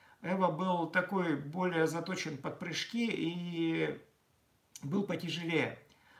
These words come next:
Но сейчас, когда и та, и та модель стала с трёх-, трёхбаллонной, наверное, они уже... На мой взгляд, Эва чуть-чуть больше поджат задний край. То есть, э,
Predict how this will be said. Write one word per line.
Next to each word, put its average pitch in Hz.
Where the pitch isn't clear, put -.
Но 185
сейчас, 220
когда 165
и 151
та, 170
и 151
та 170
модель 156
стала 151
с -
трёх-, 160
трёхбаллонной, 165
наверное, 170
они 165
уже... 160
На 170
мой 240
взгляд, 185
Эва 196
чуть-чуть -
больше 180
поджат 165
задний 156
край. 147
То 180
есть, -
э, 160